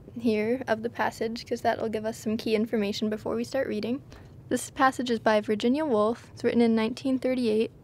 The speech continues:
and considers the situation of women in English society. So we have our classic women's rights passage right here.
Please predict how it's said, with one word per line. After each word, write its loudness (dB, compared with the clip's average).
and 2
considers 2
the 0
situation -2
of 0
women 4
in 0
English -2
society. -4
So 2
we 4
have 2
our 2
classic -2
women's 2
rights -2
passage 0
right 4
here. 0